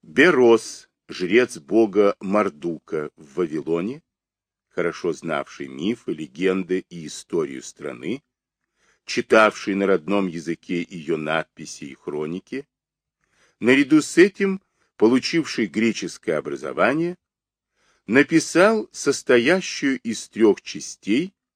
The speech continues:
вавилонскую и халдейскую историю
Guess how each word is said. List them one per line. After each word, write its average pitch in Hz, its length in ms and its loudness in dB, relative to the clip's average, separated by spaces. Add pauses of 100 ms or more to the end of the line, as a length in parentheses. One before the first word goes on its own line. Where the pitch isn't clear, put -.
(340)
вавилонскую 127 1300 4
и 160 180 -4
халдейскую 143 1200 0
историю 67 760 -10